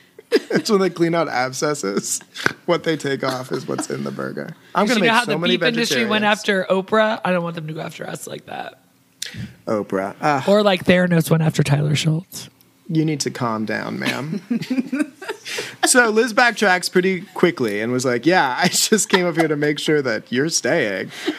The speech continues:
Speaker 1: Ruining thing for those creeps who are trying to make duplexes for their imaginary children and their imaginary husband, astronaut Mike Dexter." <laughs>
Speaker 2: So he's like, "So what's your plan?" She's like, "Uh, figure out something. What if we team up?"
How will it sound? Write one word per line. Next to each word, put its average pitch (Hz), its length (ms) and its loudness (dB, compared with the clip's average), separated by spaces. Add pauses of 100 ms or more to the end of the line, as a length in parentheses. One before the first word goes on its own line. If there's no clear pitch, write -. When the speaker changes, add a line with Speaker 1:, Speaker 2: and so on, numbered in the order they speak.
(260)
Speaker 1:
Ruining 170 360 4
thing 143 220 2
for 131 100 -2
those 127 200 0
creeps 143 460 2
who 123 80 2
are 120 60 0
trying 123 160 0
to 123 40 0
make 120 220 -2
duplexes 123 680 0
for 117 120 -4
their 110 140 0
imaginary 151 560 0
children 156 400 0
and 110 280 -4
their 120 120 -2
imaginary 120 440 -2
husband, 113 460 -6 (580)
astronaut 110 340 -4
Mike 110 140 -10
Dexter." 110 420 -10 (440)
<laughs> - 480 -4 (960)
Speaker 2:
So 226 160 -2
he's 247 100 -4
like, 262 140 0
"So 262 100 -6
what's 254 160 -6
your 262 100 -2
plan?" 247 300 -2
She's - 140 -8
like, 220 140 -4
"Uh, 240 340 -2
figure 240 260 -2
out 208 200 -2
something. 185 520 -6 (300)
What 202 100 0
if 208 80 -4
we 240 80 -2
team 226 240 0
up?" 320 240 -4